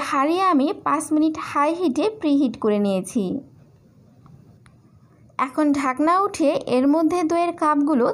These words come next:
দিয়ে দিচ্ছি। কাপগুলো বসানোর পরে খুবই দ্রুত ঢাকনা লাগিয়ে দিতে হবে, যাতে করে ভিতরের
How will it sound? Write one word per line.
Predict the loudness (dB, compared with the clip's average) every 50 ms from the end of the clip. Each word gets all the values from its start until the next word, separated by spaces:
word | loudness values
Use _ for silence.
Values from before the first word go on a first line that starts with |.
| -2 -2
দিয়ে | -2 0 0 0
দিচ্ছি। | -2 -4 -6 -8 -8 -4 -4 -2 -2 -2 -4 -8 -12 -18 -20 -20 -20 -20 -20 -20 -20 -20 -20 -20 -20 -20 -20 -20 -20 -20 -20 -20 -20 -20 -20 _ -20 -20 _ _ -20 _ _ _ -20 -20 -20 _ _ -20 _ -20 -20 -20 -20 -20 -12 -4
কাপগুলো | -2 -2 0 0 0 0 0 0 -2 -2 -2
বসানোর | -4 -4 -2 -4 -2 -2 -2 -4
পরে | -2 -2 0 0 0 -2 -4 -4
খুবই | -4 -4 -2 0 0 0
দ্রুত | -2 -2 -2 -4 -2 0 0 0 0 0
ঢাকনা | -2 -2 -4 -2 0 0 0 0 0
লাগিয়ে | 0 0 0 -2 -2
দিতে | -2 -4 -2 -2
হবে, | 0 0 0 0 0 0 -2 -2 -6 -10 -20 -20 -20 -18 -10 -4
যাতে | -2 -2 -2 -2 -2 -4
করে | -4 -2 -2 -2 -2 -2 0
ভিতরের | 0 0 0 0 0 0 0 0 -2